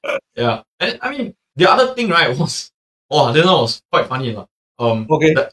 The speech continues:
Speaker 1: and the benefits for the employers. I mean, it's
Speaker 2: Oh.
Speaker 1: literally just, the benefit was literally just, uh, they are N R O C endorsed and they follow the N R O C guideline.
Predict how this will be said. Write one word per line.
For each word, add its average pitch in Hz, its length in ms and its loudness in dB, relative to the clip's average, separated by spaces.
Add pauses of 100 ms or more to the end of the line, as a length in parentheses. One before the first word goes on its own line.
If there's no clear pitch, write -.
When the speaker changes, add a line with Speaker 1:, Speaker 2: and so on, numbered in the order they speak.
Speaker 1:
and 175 240 -2
the 147 220 0
benefits 214 440 -2
for 135 100 -4
the 131 100 -2
employers. 147 720 -2 (840)
I 156 100 0
mean, 220 200 -2
it's 170 140 -4
Speaker 2:
Oh. 190 40 -4
Speaker 1:
literally 220 300 -2
just, 233 220 2
the 156 220 2
benefit 185 360 2
was 123 140 0
literally 147 340 -4
just, 107 340 -2 (640)
uh, 117 460 2 (320)
they 131 140 6
are 123 100 8
N 156 140 4
R 156 140 6
O 151 60 4
C 151 240 -4
endorsed 113 500 -2
and 113 220 -4
they 117 120 2
follow 135 320 2
the - 120 2
N 123 120 -4
R 120 80 0
O 123 40 2
C 117 160 -4
guideline. 113 380 -6